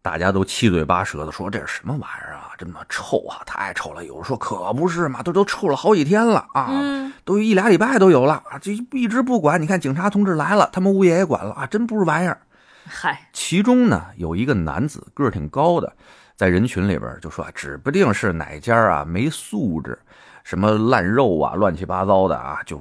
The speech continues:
Speaker 1: 往这下水道里直接扔，
Speaker 2: 嗯。
Speaker 1: 所以才有这臭味儿呢。”他说，
Speaker 2: 那是。
Speaker 1: 哎，大家说也有可能，也有可能。但就在疏通人员疏通这个管道的过程中啊，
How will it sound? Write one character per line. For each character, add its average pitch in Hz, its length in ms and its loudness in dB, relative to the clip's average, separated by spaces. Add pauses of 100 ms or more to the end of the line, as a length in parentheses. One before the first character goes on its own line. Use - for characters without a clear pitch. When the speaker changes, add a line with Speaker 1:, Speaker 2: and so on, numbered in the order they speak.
(100)
Speaker 1:
往 - 160 -12
这 92 80 -8
下 - 220 -4
水 82 100 -6
道 92 120 2
里 78 120 -4
直 92 200 -2
接 98 120 4
扔， 98 320 2
Speaker 2:
嗯。 240 320 -2
Speaker 1:
所 196 200 -4
以 90 60 -4
才 - 200 -6
有 76 120 -6
这 87 140 -6
臭 90 220 -4
味 95 100 2
儿 73 160 0
呢。” - 60 -20 (220)
他 - 80 -4
说， 190 80 4
Speaker 2:
那 - 60 0
是。 - 180 -8
Speaker 1:
哎， 95 320 -4
大 87 160 -6
家 90 100 -4
说 95 160 -4
也 110 120 0
有 175 120 2
可 - 200 -6
能， 85 200 -2
也 131 60 -6
有 151 100 -2
可 76 180 -8
能。 82 180 -4 (180)
但 143 140 4
就 156 160 6
在 92 120 6
疏 151 320 -2
通 139 240 2
人 117 140 4
员 107 200 2
疏 147 300 -2
通 139 160 -2
这 113 120 2
个 85 140 4
管 80 340 -4
道 107 180 0
的 101 80 -4
过 101 220 -2
程 80 180 -8
中 85 160 -6
啊， 67 160 -10